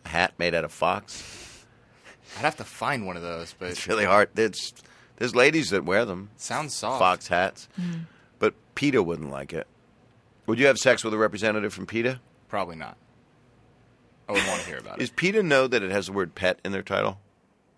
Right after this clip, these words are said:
Speaker 3: They have to know.
Speaker 1: I don't think so.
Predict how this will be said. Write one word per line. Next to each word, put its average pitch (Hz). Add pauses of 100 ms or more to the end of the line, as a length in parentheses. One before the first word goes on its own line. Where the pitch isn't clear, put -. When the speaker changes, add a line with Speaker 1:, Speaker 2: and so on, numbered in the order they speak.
(800)
Speaker 3:
They 170
have 135
to 107
know. 50 (160)
Speaker 1:
I 95
don't 151
think 127
so. 78